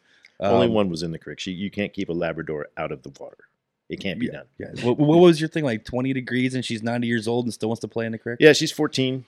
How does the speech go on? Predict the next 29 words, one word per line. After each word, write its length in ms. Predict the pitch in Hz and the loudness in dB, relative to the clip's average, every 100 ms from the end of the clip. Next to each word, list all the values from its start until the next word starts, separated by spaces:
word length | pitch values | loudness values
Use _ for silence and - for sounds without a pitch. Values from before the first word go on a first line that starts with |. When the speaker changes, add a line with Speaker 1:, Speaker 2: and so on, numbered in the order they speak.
| - | 0
Speaker 1:
Uh, 220 | 104 101 | 2 2
she's 280 | - 101 92 | 0 -6 -2
a, 160 | 95 92 | -4 -2
the, 260 | 92 90 - | -4 -4 -6
a 60 | |
sweetheart, 560 | - - 98 95 95 _ | -8 -6 0 2 0 _
and, 240 | 82 82 80 | -14 -12 -10
uh, 180 | 82 78 _ _ _ _ | -10 -12 _ _ _ _
the 80 | 82 | -8
other 140 | 82 82 | -6 -6
two 360 | - 90 82 _ _ _ _ _ _ | -6 -8 -8 _ _ _ _ _ _
kind 160 | 85 78 | -12 -12
of 80 | 73 _ _ - | -14 _ _ -14
hang 200 | 87 82 | -10 -8
out, 200 | 78 - | -10 -12
make 140 | 76 71 | -14 -14
sure 120 | 76 | -16
she's 240 | - - _ _ _ _ _ | -14 -16 _ _ _ _ _
doing 180 | 85 78 | -12 -12
okay. 260 | 78 - 69 _ _ _ _ _ - - - | -10 -10 -12 _ _ _ _ _ -20 -16 -6
Speaker 2:
That's 260 | 107 104 - | -6 -6 -8
awesome. 320 | 98 98 92 _ _ _ - | -6 -6 -10 _ _ _ -8
Um, 480 | 107 110 107 104 98 _ _ _ _ _ _ _ - | -2 0 0 -2 -8 _ _ _ _ _ _ _ -8
Matt, 340 | 127 127 - _ _ _ _ _ - - _ _ _ _ _ _ _ _ _ _ _ _ 107 | -2 -2 -4 _ _ _ _ _ -20 -20 _ _ _ _ _ _ _ _ _ _ _ _ -8
if 240 | 113 - | -8 -6
you 220 | 120 160 | -2 -2
had 340 | 147 139 139 117 | 0 0 -2 -2
your 200 | 120 117 | -2 -2
last 600 | 101 107 117 135 - - | -2 -4 -4 -6 -8 -18